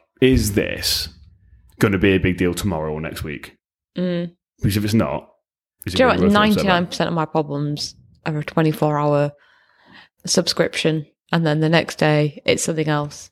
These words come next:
Speaker 1: Yeah.
Speaker 2: Which I think is almost like a privileged position to be in, because if your life is baseline so good that your problems don't last longer than a week, then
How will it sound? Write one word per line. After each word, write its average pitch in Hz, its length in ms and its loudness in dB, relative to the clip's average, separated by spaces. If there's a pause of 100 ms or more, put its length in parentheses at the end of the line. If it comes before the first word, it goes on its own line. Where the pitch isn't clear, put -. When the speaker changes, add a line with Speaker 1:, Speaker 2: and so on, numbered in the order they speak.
Speaker 1:
Yeah. - 140 -2 (100)
Speaker 2:
Which 240 200 2
I 302 80 4
think 311 220 2
is 294 120 2
almost 247 260 0
like 214 80 -2
a 196 60 -2
privileged 175 400 -4
position 180 380 -6
to 165 80 -14
be 196 160 -2
in, 156 120 -6
because 160 220 -10
if - 180 -14 (300)
your 226 160 2
life 175 500 0 (420)
is 185 160 0
baseline 170 640 0 (280)
so 180 240 0
good 170 260 0
that - 100 -10
your 170 120 2
problems 160 480 -2
don't 165 200 0
last 160 300 -6
longer 160 240 0
than 156 140 0
a 151 40 -4
week, 160 440 -2
then 160 360 0